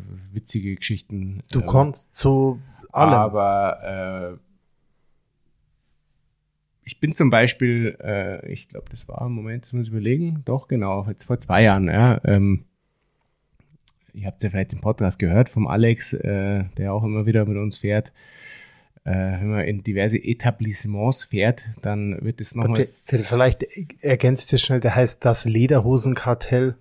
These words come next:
Speaker 1: Ja,
Speaker 2: Den,
Speaker 1: genau.
Speaker 2: den kann man sich auch auf Spotify anhören. Sehr gut, wer, wer mehr Einblicke um die Wiesn haben möchte. Ist
Speaker 1: Ja.
Speaker 2: ein bisschen höheres Niveau als meins, aber ich, Shoutouts auf jeden Fall, auf
Speaker 1: Ja,
Speaker 2: jeden Fall.
Speaker 1: gut, also ich mein, er, äh,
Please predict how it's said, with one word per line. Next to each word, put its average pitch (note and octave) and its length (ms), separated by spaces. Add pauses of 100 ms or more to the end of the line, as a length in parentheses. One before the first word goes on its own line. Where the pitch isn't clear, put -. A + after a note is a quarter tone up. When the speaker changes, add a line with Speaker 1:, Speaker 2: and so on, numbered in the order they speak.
(120)
Speaker 1:
Ja, A#2 300 (260)
Speaker 2:
Den, A#2+ 80
Speaker 1:
genau. G#2+ 200
Speaker 2:
den G#2+ 160
kann B2 200
man A#2 140
sich G#2+ 160
auch A2+ 140
auf B2+ 120
Spotify B2 460
anhören. A2 340
Sehr A2+ 240
gut, A#2 360
wer, G#2 420 (760)
wer G#2+ 240
mehr A2 280
Einblicke A2+ 720 (100)
um B2+ 240
die A#2 160
Wiesn A#2+ 320
haben A2+ 240
möchte. A2 320
Ist G#2 240
Speaker 1:
Ja. A2 80
Speaker 2:
ein G#2 60
bisschen C3+ 280
höheres B2+ 400
Niveau A#2 280
als A2+ 220
meins, A2 360
aber G#2 240
ich, - 220 (600)
Shoutouts A#2+ 640
auf A2 140
jeden A#2+ 180
Fall, B2+ 200
auf B2 120
Speaker 1:
Ja, A2+ 120
Speaker 2:
jeden F#2+ 100
Fall. B2+ 120
Speaker 1:
gut, - 280
also G#2 300
ich F#2+ 180
mein, G2+ 380
er, F#2 460
äh, F#2 340